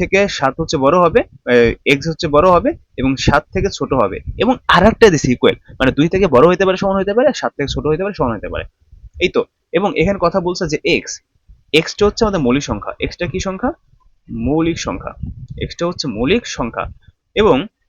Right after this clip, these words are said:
এনটা হচ্ছে কি? এন হচ্ছে স্বাভাবিক সংখ্যা। এন হলো স্বাভাবিক সংখ্যা, এগুলো তোমরা সবাই জানো। ওকে, তাহলে এন মৌলিক সংখ্যা হলে ভাই আমরা জানি কি দুই থেকে সাত পর্যন্ত মৌলিক সংখ্যা কি কি?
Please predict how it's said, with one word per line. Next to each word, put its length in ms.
এনটা 240
হচ্ছে 220
কি? 80
এন 140
হচ্ছে 220
স্বাভাবিক 320
সংখ্যা। 220
এন 120
হলো 180
স্বাভাবিক 240
সংখ্যা, 180
এগুলো 160
তোমরা 180
সবাই 220
জানো। 160
ওকে, 240
তাহলে 260
এন 160
মৌলিক 220
সংখ্যা 180
হলে 120
ভাই 120
আমরা 160
জানি 220
কি 60
দুই 180
থেকে 200
সাত 120
পর্যন্ত 160
মৌলিক 180
সংখ্যা 180
কি 120
কি? 60